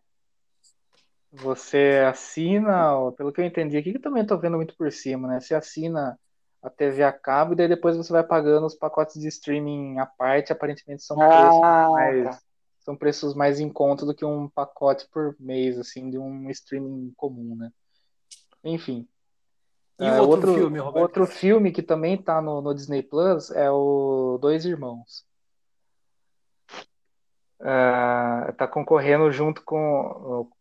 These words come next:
Speaker 1: com o, também do, do Disney Plus, o, é, Soul,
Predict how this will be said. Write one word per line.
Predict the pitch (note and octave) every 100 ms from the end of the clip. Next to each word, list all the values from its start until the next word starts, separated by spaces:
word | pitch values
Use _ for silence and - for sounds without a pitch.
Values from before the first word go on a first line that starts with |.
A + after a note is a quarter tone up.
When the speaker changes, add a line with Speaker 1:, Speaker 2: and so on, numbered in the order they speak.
| _
Speaker 1:
com | - C3+ C3+
o, | C3 B2+ B2 A#2 A2+ A2+ A2+ -
também | C#3+ C3+ D3+ F3
do, | D#3+
do | C#3+ D3
Disney | C#3+ C#3 C#3+
Plus, | C3+ - C3+ C#3 D#3+ E3 -
o, | - D3+ D3 C#3+ C3+ C3 B2 A#2+ A#2 _ _ _ _ _ _ _ _ _ _ _ _ _ _ _ _ _ -
é, | C#3 C3+ B2+ B2
Soul, | - - D#3 D#3 B2 -